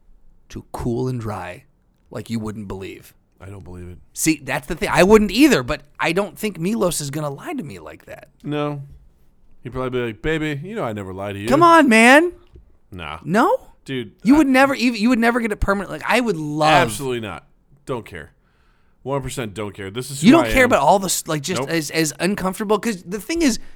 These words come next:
Speaker 1: you and I both have the same problems as, as far as, like, hair and sweat
Speaker 2: Mine,
Speaker 1: and
Speaker 2: mine are,
Speaker 1: overheating
Speaker 2: mine
Speaker 1: goes.
Speaker 2: are worse than yours.
Speaker 1: I overheat big time, man.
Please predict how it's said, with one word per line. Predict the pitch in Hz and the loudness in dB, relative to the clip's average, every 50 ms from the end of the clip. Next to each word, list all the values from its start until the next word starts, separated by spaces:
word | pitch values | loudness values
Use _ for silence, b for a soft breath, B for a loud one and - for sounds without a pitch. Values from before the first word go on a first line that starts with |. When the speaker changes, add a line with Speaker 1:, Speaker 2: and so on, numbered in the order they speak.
| b - | b -4
Speaker 1:
you | 143 170 247 277 | 2 4 4 4
and | 277 262 | 4 4
I | 233 214 | 2 2
both | 180 156 170 185 196 185 | 4 4 4 4 4 2
have | - - 160 160 156 156 | -2 -2 0 0 0 0
the | 151 143 | -2 -4
same | 139 - - 151 143 143 143 143 143 147 143 139 139 - - _ _ _ _ _ _ | -4 -4 -2 -2 0 0 0 0 0 -2 -4 -4 -6 -10 -16 _ _ _ _ _ _
problems | - - 160 156 147 135 110 104 95 95 95 - - - - - 127 131 | -6 -4 0 0 0 0 0 -4 -8 -10 -12 -12 -12 -12 -10 -6 -2 0
as, | 127 131 120 120 | 0 0 -2 -2
as | 123 131 127 - | -2 -2 -2 -2
far | - 151 139 | 0 0 0
as, | 131 117 127 | 0 0 -2
like, | 117 107 | -6 -8
hair | - - 147 143 139 135 135 | -6 -4 -2 0 0 0 -2
and | 123 120 | -4 -6
sweat | - - - 135 135 139 | -6 -6 -2 0 2 2
Speaker 2:
Mine, | 151 160 | 2 2
Speaker 1:
and | 127 127 123 120 120 120 | 2 0 -2 -4 -6 -10
Speaker 2:
mine | 117 110 117 135 | -6 4 8 10
are, | 175 | 12
Speaker 1:
overheating | 175 170 170 165 113 - - 165 165 160 160 | 12 12 8 4 2 0 -4 -2 0 0 2
Speaker 2:
mine | 131 139 | 2 4
Speaker 1:
goes. | 165 160 160 160 - - | 4 4 4 4 2 0
Speaker 2:
are | 120 | -2
worse | 117 101 90 - - - | -2 -4 -6 -8 -12 -14
than | - 110 95 90 | -12 -12 -14 -12
yours. | 87 80 76 73 73 - - - - _ _ _ _ _ _ _ _ - | -14 -14 -16 -16 -16 -18 -18 -20 -20 _ _ _ _ _ _ _ _ 4
Speaker 1:
I | 208 285 | 4 6
overheat | 320 180 151 139 - - 156 127 117 - | 6 4 2 0 -2 -4 -4 -4 -2 0
big | - 135 120 110 | 0 0 0 -2
time, | - 107 87 90 95 | -4 -6 -6 -8 -8
man. | 98 98 98 98 104 | -8 -10 -10 -10 -12